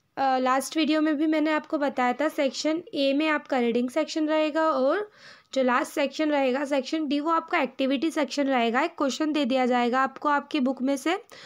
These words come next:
उसे आपको चार्ट पे प्रिपेयर करना है, उस एक्टिविटी को आपको चार्ट पे प्रिपेयर करना है, एक्टिविटी बेस्ड क्वेश्चन रहेगा।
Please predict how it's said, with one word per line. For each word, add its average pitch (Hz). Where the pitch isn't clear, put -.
उसे 285
आपको 320
चार्ट 311
पे 339
प्रिपेयर 269
करना 247
है, 277
उस 320
एक्टिविटी 302
को 311
आपको 311
चार्ट 277
पे 294
प्रिपेयर 247
करना 226
है, 254
एक्टिविटी 277
बेस्ड 233
क्वेश्चन 240
रहेगा। 208